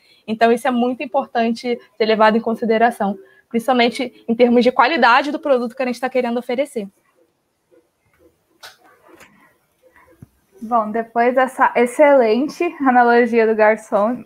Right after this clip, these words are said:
Speaker 2: se eu tivesse aprendido o que era A P I dessa, com essa analogia que a Gabi faz, gente, eu teria aprendido muito mais fácil, porque quando eu comecei também só falar aquela definição padrão Google, eu fiquei tipo, "Meu Deus, que é isso?"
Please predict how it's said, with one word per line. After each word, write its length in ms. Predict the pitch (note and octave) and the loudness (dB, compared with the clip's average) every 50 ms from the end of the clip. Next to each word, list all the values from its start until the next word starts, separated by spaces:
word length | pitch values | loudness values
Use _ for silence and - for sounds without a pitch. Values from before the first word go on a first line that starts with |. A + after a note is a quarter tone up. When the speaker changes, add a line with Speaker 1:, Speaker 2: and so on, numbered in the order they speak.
| _ _ | _ _
Speaker 2:
se 160 | _ - C4 | _ 2 2
eu 40 | C4 | 2
tivesse 300 | B3+ D#4+ D4 D#4 E4 F4+ | 4 4 4 4 4 2
aprendido 400 | E4 E4 F4+ F4 E4+ D#4 D4 D4+ | 0 0 0 -4 -2 -4 -4 -4
o 40 | D#4 | -2
que 60 | D#4+ D#4 | -2 0
era 220 | D4+ D#4+ D4 D4 | 0 2 2 2
A 20 | D4+ | 2
P 160 | D4 D#4 C#4+ | 0 -2 -4
I 40 | C4+ | 0
dessa, 320 | A#3+ C4+ C4+ C4+ C#4+ C4+ | 0 -2 -2 -2 -4 -6
com 120 | C#4 - B3 | -2 -2 -2
essa 120 | - C#4+ | -2 0
analogia 400 | C4+ C4+ C4+ C4+ C4 C4 C4 B3+ | 0 2 2 2 2 2 2 0
que 60 | B3+ | 0
a 60 | B3+ | 2
Gabi 300 | B3 B3+ B3 A#3 A#3+ B3+ | 2 0 0 0 -2 -6
faz, 380 | B3+ _ B3+ A3+ A3+ A#3+ C4 B3 | -4 _ 2 2 2 2 -2 -4
gente, 220 | B3+ C4 C4 C4+ | -4 -6 -4 -4
eu 100 | C#4+ C4+ | -4 -4
teria 200 | C#4 C#4 B3+ B3+ | -2 0 0 0
aprendido 340 | B3+ B3+ C4+ B3+ B3+ A#3 C4 | 0 0 0 -2 0 0 0
muito 220 | B3 C4 C#4+ C#4 E4 | 2 2 0 0 0
mais 240 | D4+ C#4+ C#4+ C#4+ | 0 0 -2 0
fácil, 440 | - C4 A3 G#3 A#3 - - - F4 - _ _ _ _ _ _ _ _ _ _ _ - | 2 4 4 4 2 0 -4 -12 -14 -14 _ _ _ _ _ _ _ _ _ _ _ -6
porque 240 | C#4 C#4 C#4 B3 | -4 0 0 0
quando 140 | B3 C4+ C4 | 0 0 0
eu 60 | C4+ C#4 | 0 0
comecei 340 | C4+ C4 C#4 C#4 C#4+ B3 B3 | 0 0 0 0 0 0 0
também 320 | C#4 C4 B3+ C#4 C4 A#3+ | 0 0 0 -2 -2 -2
só 180 | - C#4 C#4 C#4 | -2 -2 0 2
falar 280 | D4 C#4 C4 B3+ B3+ | 4 4 6 6 4
aquela 220 | C4+ C4+ D#4 D4 C4+ | 4 4 4 4 6
definição 600 | C#4 D4 D4 - D4 C4+ C#4+ C#4+ - C#4+ C4 C4 | 4 2 2 0 0 0 0 2 2 2 2 4
padrão 480 | C4 - C#4 C4 A#3+ B3+ C4 C4 C4+ C4 | 2 2 2 2 2 2 0 0 0 -2
Google, 380 | A#3+ B3 B3 B3+ B3+ A#3+ C4+ | -4 -4 -4 -4 -2 -2 -2
eu 120 | B3+ B3+ B3+ | -2 -2 -4
fiquei 180 | - - C4 | -6 -14 -14
tipo, 260 | C4 - B3 _ - | -14 -16 -20 _ -20
"Meu 220 | A3 A3 A3 A3 A3 | -20 -18 -18 -16 -16
Deus, 220 | G#3 G#3 G3+ G3+ | -16 -16 -12 -4
que 60 | G3+ | -2
é 360 | G#3+ B3+ F4+ D#4+ G#3+ G3+ G#3 A#3+ | 0 0 0 -2 -4 -6 -8 -8
isso?" 160 | G3 - | -10 -10